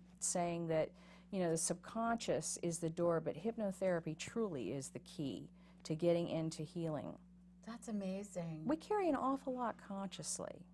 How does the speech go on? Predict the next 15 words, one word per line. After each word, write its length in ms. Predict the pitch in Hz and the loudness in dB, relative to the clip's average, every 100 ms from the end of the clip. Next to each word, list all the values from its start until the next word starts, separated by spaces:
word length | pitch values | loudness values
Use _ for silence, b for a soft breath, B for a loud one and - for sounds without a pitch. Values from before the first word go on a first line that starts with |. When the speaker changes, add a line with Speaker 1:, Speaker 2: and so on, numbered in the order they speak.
| - | -12
Speaker 1:
We 80 | 180 | -10
carry 260 | 202 240 | -6 -4
a 40 | 240 | -2
lot 180 | 226 226 | -2 -2
of 80 | 202 | -4
anger 440 | 175 175 170 98 - | -2 -2 0 -2 -4
with 200 | - - | -6 -8
us, 280 | - - - | -8 -4 -2
and 120 | 165 | -2
that 140 | 214 | -4
can 140 | - 180 | -6 -8
poison 440 | - 190 185 180 | -6 -4 -4 -4
our 200 | 156 143 - | -6 -6 -4
bodies. 640 | - 160 123 - 160 - 190 | -4 0 -2 -2 -8 -10 -4
Speaker 2:
Yes. 640 | 202 185 156 160 - - | -2 0 -2 -6 -16 -20